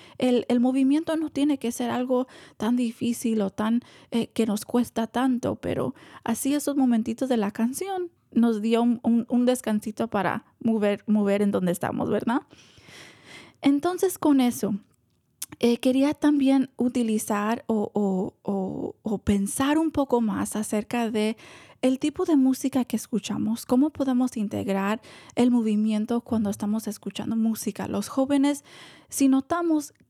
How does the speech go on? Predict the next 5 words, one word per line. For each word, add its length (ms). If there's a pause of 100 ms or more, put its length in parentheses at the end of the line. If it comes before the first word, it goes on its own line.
(460)
casi 380
siempre 720
en 160
sus 320
programas, 880